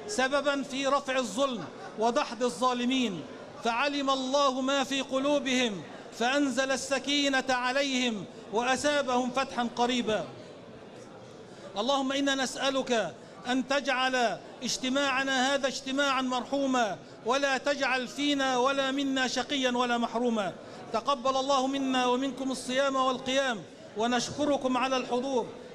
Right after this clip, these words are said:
كما أتوجه بالشكر لكل من ساعد ودعم، ودعم هذا الإفطار الكريم.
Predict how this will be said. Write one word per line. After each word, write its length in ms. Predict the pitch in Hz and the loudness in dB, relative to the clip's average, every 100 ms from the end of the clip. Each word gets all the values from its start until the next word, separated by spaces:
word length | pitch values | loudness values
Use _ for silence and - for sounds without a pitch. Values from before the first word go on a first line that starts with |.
| - | -4
كما 360 | 254 269 262 247 | 0 2 0 0
أتوجه 540 | 254 277 285 269 254 | 2 2 2 0 0
بالشكر 460 | 247 247 - 277 - - - - | 0 -2 0 -2 -2 -14 -14 -2
لكل 420 | 214 226 285 277 | -2 0 0 2
من 160 | 269 262 | 2 0
ساعد 560 | 262 277 277 254 254 | 2 2 2 2 2
ودعم، 760 | 247 254 247 269 262 262 262 262 254 - 220 | 2 2 2 2 2 2 2 0 -4 -4 0
ودعم 440 | 233 285 262 262 | 2 2 2 0
هذا 600 | 247 262 277 262 254 240 - - | 2 2 2 4 4 2 -2 -6
الإفطار 560 | 226 240 240 - 277 277 | -4 -2 -4 2 2 2
الكريم. 600 | 262 254 254 285 285 240 | 0 0 2 2 2 -2